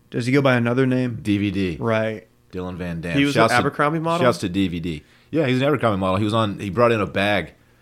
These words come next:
Speaker 2: that his mom kept or something from, like, way back in the day, and he was on the bag, the
Speaker 3: That's
Speaker 2: shopping
Speaker 3: so
Speaker 2: bag.
Speaker 3: awesome.
Speaker 2: Yeah.
Speaker 1: Fully nude.
Speaker 3: You can never take that away from him.
Speaker 2: No.
Speaker 3: Yeah, I
Speaker 2: It's
Speaker 3: remember getting, like, the magazine and hearing that there were, like, controversy because they had naked girls on it.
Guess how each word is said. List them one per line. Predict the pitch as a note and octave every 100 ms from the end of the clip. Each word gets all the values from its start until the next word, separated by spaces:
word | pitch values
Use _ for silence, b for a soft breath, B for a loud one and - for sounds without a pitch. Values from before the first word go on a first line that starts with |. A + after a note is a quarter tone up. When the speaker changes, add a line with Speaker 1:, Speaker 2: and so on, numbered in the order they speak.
| b -
Speaker 2:
that | F#2
his | E2+
mom | F2+ F#2
kept | F#2+ D#2+ -
or |
something | D#2+ D#2+ D#2
from, | D#2+
like, | D#2 D#2
way | E2+
back | D#2+ E2+ D#2+
in | D2+
the |
day, | D2 E2 D#2
and | D2+
he | E2
was | E2 -
on | F2
the | E2
bag, | C#2 E2 D2+ C#2+ -
the | -
Speaker 3:
That's | A2
Speaker 2:
shopping | - E2+ B2
Speaker 3:
so | A2+
Speaker 2:
bag. | G#2+ A2
Speaker 3:
awesome. | C#2+ G#2 A2 _ _
Speaker 2:
Yeah. | D2+ D2+ C#2+ _ _ _ _ _ _ _ _
Speaker 1:
Fully | - C3 A#2+
nude. | A2+ A2+ A2+
Speaker 3:
You |
can | C3+ C#3+
never | C3+ C3
take | C3+ B2+
that | B2
away | G#2+ G#2
from | A2+ D2 -
him. | G1+ - _ _ _ _ -
Speaker 2:
No. | D#2 E2+ D#2+ b b
Speaker 3:
Yeah, | C#3+
I | C#3+
Speaker 2:
It's |
Speaker 3:
remember | D3+ D#3
getting, | C#3 C3+ C3
like, | B2 A#2+
the |
magazine | A2 A2+ A#2+ A2 G#2 G#2
and | A2 A2
hearing | A#2+ A2 A2
that | G#2+ -
there | A2
were, | G#2+
like, | F#2+ -
controversy | - A2 A2 - - -
because | - - - - - _ - - -
they | -
had | - - -
naked | - - -
girls | - - E2+ -
on | -
it. | - - B B